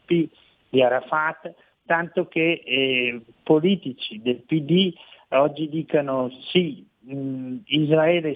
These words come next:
si difende e ha ragione di farlo, però noi siamo cresciuti con il mito di Arafat."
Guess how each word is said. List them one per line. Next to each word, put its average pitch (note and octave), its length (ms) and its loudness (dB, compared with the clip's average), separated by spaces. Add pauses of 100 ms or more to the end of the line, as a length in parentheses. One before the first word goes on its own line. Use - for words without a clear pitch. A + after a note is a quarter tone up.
si D#3 120 -14
difende E3+ 640 -2
e C#3 40 0
ha C3 140 0
ragione C#3 460 -2
di D#3+ 100 -6
farlo, A#2+ 600 -2 (340)
però D3+ 240 2
noi D#3 180 -4
siamo C3+ 320 -8
cresciuti B2+ 720 -4
con C#3 180 0
il C3+ 120 2
mito A#2 340 2
di A2+ 120 0
Arafat." G#2+ 500 -2